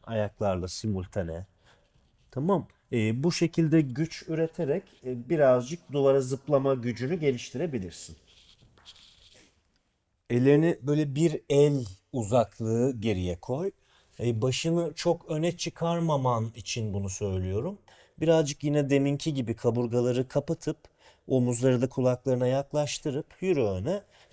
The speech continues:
Sonra da duvara zıpla. E, ellerin kullanımı ve omuzdan bahsetmiştim. Bak, e, çok omuzlarını geride tutarsan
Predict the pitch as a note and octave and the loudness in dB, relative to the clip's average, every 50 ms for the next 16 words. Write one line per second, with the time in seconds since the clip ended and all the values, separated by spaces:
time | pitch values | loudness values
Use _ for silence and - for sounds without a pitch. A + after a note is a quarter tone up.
0 | - - - F#3+ F3 D3+ B2+ A2+ A2+ A#2+ F3 F3 - - - D3+ E3 D#3 C3 C3+ | -20 -6 0 0 2 2 2 0 -2 -2 -2 -2 -2 -6 -6 -2 0 2 2 2
1 | D#3 F3+ E3+ C#3+ C3+ B2 - - F#2 F#2+ F#2 - - _ _ _ _ _ _ - | 2 0 0 0 -2 -4 -6 -8 -14 -14 -14 -16 -20 _ _ _ _ _ _ -20
2 | - - - - - - A2 A2 A2+ - - D3+ D#3 D#3 D#3+ E3+ F3 F#3+ G3+ F#3+ | -20 -20 -20 -20 -10 -4 -2 0 0 0 0 0 2 2 4 4 4 2 2 0
3 | - - F#3 F3 E3 E3+ D#3+ E3 F3 F3+ F3+ G3 F#3 - D3+ C#3 C3 C#3+ C#3+ C#3+ | -2 -2 -2 0 0 0 0 0 0 0 0 0 2 2 2 2 2 0 0 2
4 | D3+ F3 F#3 G3+ G3+ G3+ D#3+ - - - A2 G2 - G2+ F#2 - - - - C#3 | 2 2 2 2 2 2 0 0 -2 -4 -8 -8 -8 -10 -12 -12 -10 -6 -6 -6
5 | E3 E3 - - C3+ G#2+ F#2+ G2 - _ _ _ _ _ _ _ _ _ - B2 | -6 -6 -6 -6 -4 -4 -4 -6 -12 _ _ _ _ _ _ _ _ _ 0 2
6 | A2+ A2 G#2+ F#2+ - - - E3+ F3 F3 - - E3+ D#3+ D3+ D#3 D#3+ C#3+ C3 D3 | 2 2 2 -2 -6 -4 0 0 0 0 0 -2 -2 0 0 0 -2 -2 0 0
7 | D#3+ D#3+ D#3 E3 D#3 B2+ B2+ C#3 C#3 C3 C#3 B2+ D#3 - - - - - E3+ F3 | 0 2 2 0 0 0 2 2 2 2 0 0 -4 -6 -8 -10 -8 -4 -4 -2
8 | F#3 F3+ - - D3+ D3 D#3 E3 | -2 -4 -4 -6 -6 -6 -6 -6